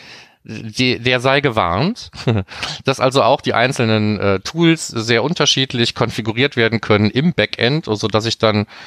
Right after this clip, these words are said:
mal auf I Ds, mal auf Klassen, mal auf Gruppen oder sonst was, ähm, achten muss. Und bloß weil es zum Beispiel im Fall A funktioniert hat, irgendwie Gruppentrigger zu verbauen, ähm, heißt es nicht, dass es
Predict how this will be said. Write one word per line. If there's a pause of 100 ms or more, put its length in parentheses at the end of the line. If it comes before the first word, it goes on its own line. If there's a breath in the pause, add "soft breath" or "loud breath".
(460 loud breath)
mal
auf
I
Ds,
mal
auf (120)
Klassen,
mal
auf
Gruppen
oder
sonst
was,
ähm,
achten
muss. (380 loud breath)
Und
bloß
weil
es
zum
Beispiel
im
Fall
A
funktioniert
hat,
irgendwie
Gruppentrigger
zu
verbauen, (460 loud breath)
ähm,
heißt
es
nicht,
dass
es